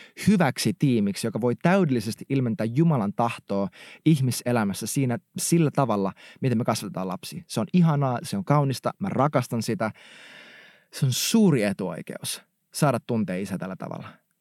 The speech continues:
saada tuntea Jumala tällä tavalla, saada itse ilmentää hänen rakkautta ja hänen sydäntään maan päälle. Et jos sulla ei vielä ole lapsia, sä tulet jonain päivänä toivottavasti ymmärtää, jos sulla on jo lapsia, mä siunaan sua sun vanhemmuudessa, jos sä oot,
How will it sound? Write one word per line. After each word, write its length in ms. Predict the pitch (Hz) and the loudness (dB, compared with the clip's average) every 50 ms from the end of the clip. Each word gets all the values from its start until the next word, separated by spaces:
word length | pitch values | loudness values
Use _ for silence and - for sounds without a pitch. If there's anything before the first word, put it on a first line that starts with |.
| _ _ | _ _
saada 240 | - - 143 131 123 | -2 0 0 2 0
tuntea 260 | 123 120 120 107 110 | 0 -2 -2 -2 0
Jumala 320 | 110 127 135 127 113 107 101 | 2 2 2 2 0 0 0
tällä 200 | 107 101 98 95 | 0 -2 -2 -2
tavalla, 280 | - 98 95 95 92 | -2 -4 -2 -2 -4
saada 280 | 92 - 127 110 110 110 - _ - | -2 -2 -2 0 0 -2 -4 _ 0
itse 380 | 170 160 - - - - 113 - _ - | 0 0 0 -2 -4 -4 -4 -4 _ 2
ilmentää 560 | 165 170 156 131 117 110 104 95 101 98 98 | 4 4 4 4 2 0 0 0 -2 -2 -2
hänen 280 | 95 117 127 110 104 104 | 0 0 0 0 0 -2
rakkautta 520 | 110 110 - _ - 107 104 - - - | -2 -4 -6 _ -8 -10 -8 -8 -8 -6
ja 60 | 98 | -6
hänen 220 | 101 104 101 101 - | -4 -4 -4 -4 -4
sydäntään 460 | - 117 101 98 98 101 95 92 101 | -2 -2 -2 -2 -2 -2 -2 -2 -2
maan 260 | 104 101 98 92 87 | -2 -2 -2 -4 -4
päälle. 400 | - 101 90 101 - 101 90 90 | -6 -6 -6 -6 -8 -10 -10 -10
Et 220 | 90 - - - _ _ _ _ _ - | -12 -12 -16 -20 _ _ _ _ _ 0
jos 180 | 135 151 156 - | 2 2 2 2
sulla 160 | 180 160 156 | 2 2 2
ei 100 | 160 156 | 2 4
vielä 160 | 156 151 147 | 4 4 4
ole 100 | 143 139 | 4 2
lapsia, 480 | 143 147 - - - - 143 139 139 - - _ _ _ _ - | 2 0 -2 -4 -4 -2 0 0 0 -2 -6 _ _ _ _ -8
sä 60 | 117 | -8
tulet 160 | 104 95 - | -8 -4 -2
jonain 220 | 127 123 120 113 | 0 0 2 2
päivänä 260 | 104 107 101 98 98 87 | 2 0 0 0 0 -2
toivottavasti 360 | 107 104 - - - - - 139 | -2 -4 -4 -6 -12 -8 -4 -2
ymmärtää, 380 | 143 139 135 123 110 - 104 | 0 0 0 -2 -2 -4 -6
jos 200 | 95 92 - - | -6 -6 -6 -6
sulla 140 | - 98 - | -6 -2 0
on 160 | 139 147 147 | 2 2 2
jo 80 | 131 127 | 2 2
lapsia, 420 | 127 123 - - - 131 120 110 | 0 0 -2 -4 -6 -4 -2 -2
mä 80 | 98 95 | -4 -4
siunaan 580 | - - - 175 190 175 151 139 120 110 107 | -4 -2 0 2 4 4 4 2 2 0 -2
sua 300 | - - 135 117 110 107 - _ - - _ _ | -2 -2 -2 0 0 -2 -4 _ -14 -20 _ _
sun 220 | - - 101 92 | -10 -6 -2 0
vanhemmuudessa, 800 | 104 120 131 131 123 120 120 120 120 117 117 - - - 127 110 - _ - - - _ _ | 2 2 2 2 2 0 0 0 -2 -2 -4 -4 -6 -6 -6 -6 -6 _ -20 -20 -20 _ _
jos 180 | 113 110 - - | -8 -6 -6 -4
sä 120 | 110 101 | -2 -2
oot, 100 | 98 95 | -2 -2